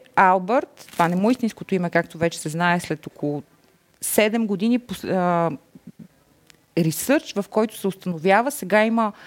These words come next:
с много голяма сигурност, а, знание за това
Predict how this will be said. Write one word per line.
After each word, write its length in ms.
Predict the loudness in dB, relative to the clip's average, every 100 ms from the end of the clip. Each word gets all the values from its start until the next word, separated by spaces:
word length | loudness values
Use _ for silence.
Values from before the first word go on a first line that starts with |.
| -20 -20 -12 -8
с 180 | -2
много 300 | 2 4 2
голяма 340 | 2 2 2 0
сигурност, 800 | -6 -4 -2 0 0 -2 -6 0
а, 200 | 2 2
знание 420 | 0 2 2 0
за 120 | -2
това 340 | 0 2 2